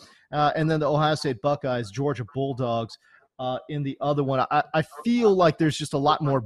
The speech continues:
buzz, uh, surrounding that Ohio State game, uh, than that T C U Michigan game.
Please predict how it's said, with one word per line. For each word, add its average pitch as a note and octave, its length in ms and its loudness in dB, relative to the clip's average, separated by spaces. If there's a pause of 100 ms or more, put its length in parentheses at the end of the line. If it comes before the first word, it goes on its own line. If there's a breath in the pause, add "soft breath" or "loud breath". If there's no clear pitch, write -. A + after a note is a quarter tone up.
buzz, C3 560 0 (360 soft breath)
uh, C3+ 180 0
surrounding C#3+ 600 -2
that C#3+ 200 -2
Ohio C3+ 500 -2
State C3+ 460 -4
game, A#2 400 -4 (320 soft breath)
uh, B2 280 -2
than C3+ 180 -2
that B2+ 180 -4
T D3+ 160 -2
C - 180 -6
U B2 100 -2
Michigan A2 500 -6
game. F#2+ 320 -10